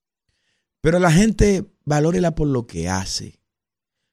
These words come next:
porque lo que la gente hace es la manifestación vívida de la esencia de esa persona. También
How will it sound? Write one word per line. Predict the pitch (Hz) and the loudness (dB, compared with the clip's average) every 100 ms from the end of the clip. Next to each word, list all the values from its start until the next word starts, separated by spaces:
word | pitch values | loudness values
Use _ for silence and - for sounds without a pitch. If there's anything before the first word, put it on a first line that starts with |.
| _ | _
porque | 110 104 110 | -2 -2 0
lo | 110 - | 0 0
que | 110 | -2
la | 104 | 2
gente | 127 165 165 151 | 2 2 4 6
hace | 143 139 - 104 107 - _ _ _ _ _ _ _ _ _ _ _ _ _ _ | 6 6 2 0 -4 -8 _ _ _ _ _ _ _ _ _ _ _ _ _ _
es | 113 127 | 0 2
la | 147 | 2
manifestación | 139 131 127 - 110 - 104 - 135 147 - | 2 0 0 0 -2 -2 -4 -2 -2 -4 -8
vívida | - 107 113 127 175 165 123 110 104 113 120 _ _ _ _ _ - | -10 -8 -8 -2 2 4 4 4 4 0 -2 _ _ _ _ _ -2
de | 110 | 2
la | 110 101 | 4 4
esencia | 95 85 - 147 208 170 113 95 | 2 0 2 2 2 -4 -4 -6
de | 92 92 | -8 -10
esa | 85 82 | -12 -16
persona. | - 69 - - - _ _ _ _ _ _ _ _ _ _ _ _ _ _ _ _ _ _ _ _ | -18 -20 -20 -20 -20 _ _ _ _ _ _ _ _ _ _ _ _ _ _ _ _ _ _ _ _
También | 220 226 220 214 202 196 214 | 4 8 10 10 8 4 -2